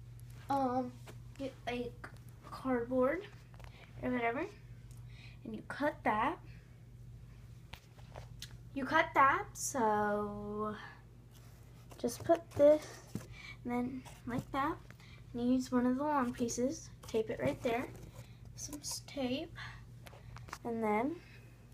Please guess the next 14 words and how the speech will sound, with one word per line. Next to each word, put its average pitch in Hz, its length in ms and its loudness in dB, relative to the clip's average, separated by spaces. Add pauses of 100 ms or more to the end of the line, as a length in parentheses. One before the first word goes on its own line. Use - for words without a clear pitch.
(680)
you 247 260 -2 (140)
tape 254 300 -6
that 254 220 -6
down. 254 220 -2 (120)
I'll 247 80 -2
put - 220 -8
some 262 180 -2
on 226 140 -6
the 226 60 -6
bottom 220 340 -4
and 208 240 0
on 285 160 4
the 330 60 -12
sides. 403 480 -6